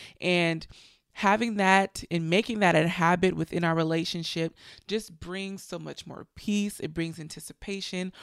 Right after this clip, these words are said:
for the week. Can't wait till Saturday. Um, but then again, you know, sometimes life does happen and things come up. And like you said, communication is very essential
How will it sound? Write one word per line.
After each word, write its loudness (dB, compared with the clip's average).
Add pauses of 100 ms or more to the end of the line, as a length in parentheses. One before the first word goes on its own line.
(140)
for -6
the -4
week. 2
Can't 0
wait 2
till -8
Saturday. 0 (320)
Um, 0 (260)
but -2
then 6
again, 6
you 4
know, 6 (840)
sometimes 2
life 2
does 0
happen 0
and -4
things -4
come -4
up. 0 (380)
And 0 (280)
like 0
you -4
said, 2
communication -4
is -8
very -2 (120)
essential -4